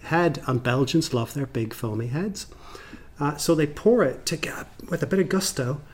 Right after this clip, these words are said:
to get that head into the beer. And a Belgian beer does not look right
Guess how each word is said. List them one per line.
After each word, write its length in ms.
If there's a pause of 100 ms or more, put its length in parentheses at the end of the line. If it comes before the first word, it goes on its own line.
(140)
to 120
get 340 (240)
that 320
head 420
into 220
the 100
beer. 220
And 100
a 40
Belgian 380
beer 180
does 160
not 160
look 240
right 260